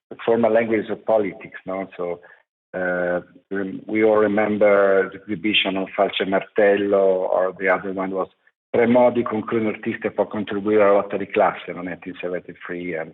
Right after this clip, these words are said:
so. But I remember well that April twenty-five, it's, uh, anniversary of, uh, of, uh, the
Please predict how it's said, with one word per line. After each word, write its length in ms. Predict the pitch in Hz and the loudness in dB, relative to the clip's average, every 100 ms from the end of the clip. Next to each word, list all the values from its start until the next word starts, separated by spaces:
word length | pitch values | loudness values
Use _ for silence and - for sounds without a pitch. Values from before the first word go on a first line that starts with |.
| - | -12
so. 160 | 90 90 - - - - | -12 -12 -18 -18 -18 -6
But 360 | 127 - - - | 0 0 -2 -6
I 100 | - 180 | 0 0
remember 420 | 185 180 175 160 | 2 0 2 4
well 180 | 147 131 | 2 2
that 340 | 120 - 110 - - _ 151 | -2 -2 -6 -8 -20 _ -2
April 300 | 165 165 143 | 0 -2 -2
twenty-five, 760 | 143 135 127 - 110 101 90 | -2 -4 -6 -4 -2 -2 -4
it's, 260 | 101 - - | -6 -6 0
uh, 160 | 95 - - _ _ _ | 0 0 -8 _ _ _
anniversary 840 | 107 120 113 113 110 113 104 104 | -4 -2 2 2 2 0 2 4
of, 160 | 95 92 - | 2 2 -2
uh, 160 | 90 92 - - _ _ - | -4 -4 -10 -20 _ _ -2
of, 180 | 104 101 - | 0 -2 0
uh, 320 | 101 98 98 - - - | 4 4 4 -2 -12 -14
the 340 | 101 98 98 | -8 -4 -2